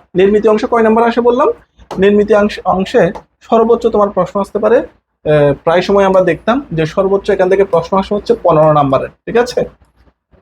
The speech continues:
আর গ্রামারে আসতো পনেরো নাম্বারের, আর ওখানে কত আসতো? তিরিশ নাম্বারের। এগুলো তোমাকে একটু বুঝে নিতে হবে। তাহলে নির্মিত অংশে কত আসে? তোমার পনেরো নাম্বারের।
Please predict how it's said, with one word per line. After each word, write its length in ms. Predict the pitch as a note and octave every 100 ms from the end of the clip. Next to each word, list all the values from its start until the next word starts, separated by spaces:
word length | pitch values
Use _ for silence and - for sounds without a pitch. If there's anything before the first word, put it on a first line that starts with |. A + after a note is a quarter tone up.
| _
আর 140 | D3+ D3
গ্রামারে 380 | D#3+ E3 F#3
আসতো 240 | G3+ - A3
পনেরো 240 | F#3 D3+ D3
নাম্বারের, 380 | C#3+ C3+ B2+ B2+
আর 220 | C#3+ D3
ওখানে 260 | D3+ F#3+ G3
কত 160 | G#3
আসতো? 240 | G#3 G3+ A#3+
তিরিশ 340 | G#3 D#3 D#3
নাম্বারের। 340 | D3+ C3+ B2+ C3
এগুলো 200 | E3 F3+
তোমাকে 280 | F3 E3+
একটু 160 | F3+ G3+
বুঝে 220 | D#3 C#3+
নিতে 200 | D3+ C#3
হবে। 140 | B2+ C3
তাহলে 200 | G#3+ B3+
নির্মিত 360 | A3+ G3+ G3+
অংশে 240 | G#3 G3 A#3+
কত 160 | A3+
আসে? 300 | G#3+ G#3+ C#4 F#4 _ _ _ _ -
তোমার 160 | F3 D#3+
পনেরো 240 | D#3 C3+ C3
নাম্বারের। 320 | B2+ B2